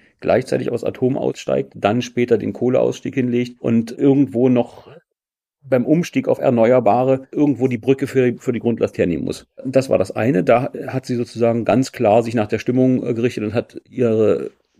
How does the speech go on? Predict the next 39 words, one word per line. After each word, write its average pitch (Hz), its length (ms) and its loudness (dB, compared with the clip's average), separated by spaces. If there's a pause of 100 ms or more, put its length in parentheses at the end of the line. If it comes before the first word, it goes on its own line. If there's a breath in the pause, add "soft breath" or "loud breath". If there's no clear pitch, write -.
(440)
respektablen 123 920 0
Wahlkampf 117 520 0
konterkariert 107 640 2
und 113 160 -6
es - 180 -10
hat 113 80 -2
es 110 120 -4
einfach, 104 340 -2
äh, - 160 -2
hingeworfen. 107 680 -2 (180)
Die 107 220 -8
Stimmung 127 420 4
war 113 180 2
im 143 120 4
Lande 139 260 2
so, 143 360 2
aber 117 160 2
man 110 120 2
hätte 123 300 -2
sicherlich 113 500 -2
auch - 160 -2
erklären 110 420 0
können, 113 200 0
dass - 140 -4
man 107 120 -2
jetzt - 180 -8
alle 127 280 2
Kernkraftwerke 110 800 -4
einer 107 320 -6
grundlegenden 120 920 2
Inventur 117 480 0
unterzieht 113 480 0
und - 360 -2
auf 123 180 0
Herz 131 240 -2
und 123 100 0
Nieren 117 240 2
prüft 123 340 -2
und 110 220 -6